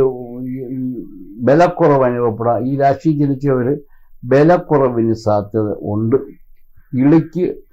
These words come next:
മുകളിൽ ബലം കൂടുതലും കിളിക്ക് താഴെ ബലം കുറയുന്ന ഒരവസ്ഥ. അപ്പൊ അത് പ്രായമൊക്കെ ആയി വരുമ്പോ നമുക്ക് നടത്താ-, നടക്കാനൊക്കെ ബുദ്ധിമുട്ട് വരും.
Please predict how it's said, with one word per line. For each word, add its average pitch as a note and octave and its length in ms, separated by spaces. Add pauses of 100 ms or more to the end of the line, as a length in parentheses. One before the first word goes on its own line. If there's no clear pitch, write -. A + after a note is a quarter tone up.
മുകളിൽ C#3 580
ബലം B2 460
കൂടുതലും A2 680 (360)
കിളിക്ക് D#3 640
താഴെ B2+ 540
ബലം C3 380
കുറയുന്ന C#3 840 (100)
ഒരവസ്ഥ. G#2+ 520 (680)
അപ്പൊ A#2+ 140
അത് C#3+ 220
പ്രായമൊക്കെ C#3+ 720
ആയി D#3 220
വരുമ്പോ C#3 640 (280)
നമുക്ക് C3 340
നടത്താ-, C#3+ 600
നടക്കാനൊക്കെ C3+ 640
ബുദ്ധിമുട്ട് C3 580
വരും. A2+ 320